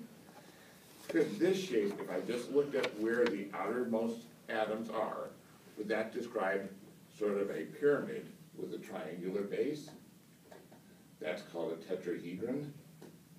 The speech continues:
The basic geometrical shape, tetrahedron, is triangular surfaces here to here to here. That's one triangle.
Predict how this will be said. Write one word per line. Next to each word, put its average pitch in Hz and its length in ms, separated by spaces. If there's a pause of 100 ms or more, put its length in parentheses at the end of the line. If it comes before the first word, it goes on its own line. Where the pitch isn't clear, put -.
(280)
The - 60
basic - 420
geometrical 110 960
shape, - 380
tetrahedron, 110 680 (840)
is - 380 (680)
triangular 127 600
surfaces - 720 (220)
here 104 200
to 104 140
here 98 320
to 104 80
here. - 260
That's - 220
one 90 160
triangle. - 640